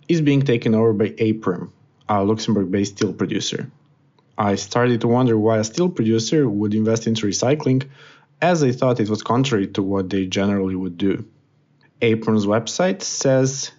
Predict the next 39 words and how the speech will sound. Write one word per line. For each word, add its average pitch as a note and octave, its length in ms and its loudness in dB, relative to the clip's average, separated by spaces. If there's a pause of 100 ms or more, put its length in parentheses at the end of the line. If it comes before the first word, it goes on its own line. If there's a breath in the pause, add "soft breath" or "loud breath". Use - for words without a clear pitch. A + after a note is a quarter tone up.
they're A#2 240 2
the G#2 120 0
world C#3+ 220 4
leader A2 300 2
in A2 140 2
C A#2+ 200 0
O A2+ 40 2
two A#2+ 180 0
emission A2+ 460 0 (340 loud breath)
among G2+ 300 2
steel A2 280 0
producers, G#2+ 680 0 (140)
and A2 280 2
the G#2+ 60 0
press - 320 0
release G#2 380 0
on G#2+ 80 0
the G2+ 100 0
acquisition B2+ 580 0 (380 loud breath)
says D#3+ 440 0
that B2+ 340 0 (120)
recycled B2+ 580 0
steel G#2 420 -2
further A2+ 420 0
reduces G#2 540 -4
their G2+ 160 -2
carbon G2 380 -4
footprint, - 560 -6 (420 soft breath)
which A#2+ 260 -2
makes A2+ 240 2
this G#2+ 220 -2
policy A2 440 0
of F2 120 -4
theirs G2+ 300 -2 (240 soft breath)
sound A2 340 0
logical G2 440 -2
to F#2+ 120 -6
me F2+ 120 -2
now. - 300 -8